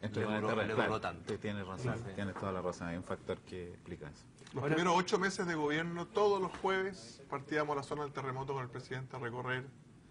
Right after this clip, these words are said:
Speaker 3: eh, zona de reconstrucción sexta, séptima y octava región. Todos los jueves de los primeros ocho meses hasta el domingo.
Speaker 4: Ahora, ¿tú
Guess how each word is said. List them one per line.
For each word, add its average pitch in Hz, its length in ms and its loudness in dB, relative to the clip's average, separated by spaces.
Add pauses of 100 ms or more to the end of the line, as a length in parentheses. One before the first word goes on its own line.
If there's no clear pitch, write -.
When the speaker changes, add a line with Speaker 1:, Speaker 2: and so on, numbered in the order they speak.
(280)
Speaker 3:
eh, - 120 -6
zona 123 200 -2
de 117 60 0
reconstrucción 120 560 -4
sexta, 131 400 -4
séptima 127 480 -2
y 117 60 -2
octava 117 340 -2
región. 110 280 -8 (420)
Todos 160 200 4
los 156 120 -2
jueves 175 240 4
de 160 60 2
los 147 100 0
primeros 139 280 0
ocho 139 160 -4
meses 156 220 -2
hasta 143 140 -4
el 131 60 -4
domingo. 123 340 -6 (200)
Speaker 4:
Ahora, 165 240 6
¿tú 175 200 0